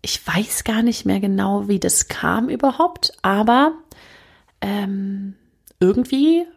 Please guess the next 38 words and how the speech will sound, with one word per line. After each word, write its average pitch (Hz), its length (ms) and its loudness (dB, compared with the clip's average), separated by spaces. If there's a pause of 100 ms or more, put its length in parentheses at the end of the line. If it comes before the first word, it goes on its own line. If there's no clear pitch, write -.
(520)
kam 190 380 4
das 370 280 0
so. 339 440 2 (340)
Ich - 160 -10
glaube, 240 220 0
es - 100 -2
hatte 214 140 0
sich 196 80 -4
irgendeine 180 240 -4
Freundin 262 260 4
von 277 100 -2
mir 254 120 0
gewünscht, 254 520 -4
weiß 160 180 -8
ich 165 80 -4
nicht 156 80 -4
mehr. 165 120 -6 (560)
Auf 196 140 2
jeden 254 160 4
Fall 202 160 2
habe 202 100 2
ich - 140 -2
auf - 60 -6
dem - 100 -4
Abiball 220 320 0
gesungen 214 280 0
und 311 220 2
das 285 180 2
war - 120 2
auch - 100 0
tatsächlich - 400 -4
ziemlich - 340 -2
cool 302 140 2
und 262 80 -4
alle 202 200 -2
haben's 208 180 -2
sehr 208 160 2
gefeiert. 214 500 -2